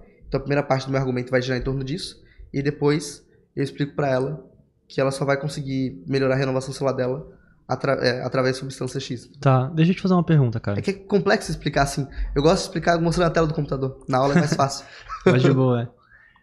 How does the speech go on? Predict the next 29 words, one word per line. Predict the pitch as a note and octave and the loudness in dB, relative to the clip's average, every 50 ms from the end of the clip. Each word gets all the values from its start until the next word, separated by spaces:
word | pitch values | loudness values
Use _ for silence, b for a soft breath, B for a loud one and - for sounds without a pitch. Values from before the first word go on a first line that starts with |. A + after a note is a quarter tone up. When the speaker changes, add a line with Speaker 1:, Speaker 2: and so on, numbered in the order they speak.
| b _ | b _
Speaker 2:
Mas, | C3+ C3+ C#3 C3 | 0 0 2 4
mano, | D#3 F3+ F3 D3 B2 A#2 - - - | 4 4 6 4 4 2 0 -2 -2
é... | B2+ B2+ B2 B2 B2 A#2+ A#2+ A#2+ B2+ - - - _ _ | 0 2 2 4 4 2 2 0 -2 -6 -14 -20 _ _
assim, | G#3+ G#3+ G3 - - - | -8 -6 -6 0 2 4
eu | D3 | 4
entendi | D#3+ E3+ F#3+ F#3+ F#3+ | 6 6 4 2 2
o | G3 | 0
que | - | -4
tu | - | -4
falou, | - G3 F#3+ E3 C#3+ | -2 2 2 2 2
tá? | - A#2 | 2 0
Mas | A2+ A#2 A2+ A#2 | 0 0 0 0
eu | B2 | -2
também | - C3 C3 C3+ C#3 D3+ | -2 -2 -2 0 -2 -4
te-, | - - C#3+ C#3+ | -6 -6 -8 -6
tenho | C3+ - C#3 C#3 | -4 -4 -4 -2
uma | C#3 C#3 C3 | -2 -4 -2
certa | - D3 C3+ - | 0 -2 -2 -2
experiência | - - C#3 C#3 - - | -2 -4 -4 -4 -6 -4
com | - D3+ | -4 -2
isso | C#3+ B2+ - A2+ | -2 -2 -4 -4
daí. | A2 A2 A2 A2 - | -4 -2 -2 -4 -4
Eu | - D#3 | -2 -2
Speaker 1:
Uhum. | B2+ A#2 | 0 0
Speaker 2:
acho | C#3 - | -2 -2
que | - | -6
fica | - B2+ - B2+ | -10 -8 -8 -6
mais, | A#2+ B2 B2+ | -4 0 2
Speaker 1:
É. | D3 C#3+ C3 B2 A#2+ - - - - | 4 4 4 2 0 -6 -14 -20 -20